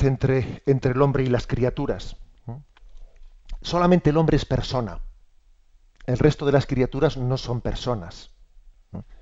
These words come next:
Entonces hay que decir que ser persona es tener capacidad de relacionalidad. Nosotros podemos relacionarnos con Dios. O sea, hay algo en el que nos parecemos a Dios, que es ser un tú, o sea, es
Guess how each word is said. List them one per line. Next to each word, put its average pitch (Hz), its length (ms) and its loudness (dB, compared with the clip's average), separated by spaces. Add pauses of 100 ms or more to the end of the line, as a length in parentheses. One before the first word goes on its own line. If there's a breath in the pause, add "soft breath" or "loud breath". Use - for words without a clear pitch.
(280)
Entonces 113 280 -8
hay 123 80 -2
que 127 160 0
decir 123 260 -4
que 139 240 0 (400 loud breath)
ser 156 240 2
persona 143 400 2
es 156 80 2
tener 143 260 4
capacidad 135 440 0
de 131 100 4
relacionalidad. 120 1040 0 (240 soft breath)
Nosotros 131 320 -6
podemos 160 300 2
relacionarnos 113 760 0
con 104 180 -10
Dios. 135 320 -2 (1200)
O - 20 -20
sea, 113 180 -6 (280)
hay 143 180 6
algo 165 380 0 (400 soft breath)
en 131 160 2
el 131 120 2
que 127 120 -4
nos 120 160 -4
parecemos 117 500 -4
a 110 80 -4
Dios, 143 300 -2
que 127 160 0
es - 180 -6 (480 soft breath)
ser 170 300 0
un 131 220 -2
tú, 151 320 -4
o 104 60 -10
sea, 117 260 -4 (240)
es - 280 -4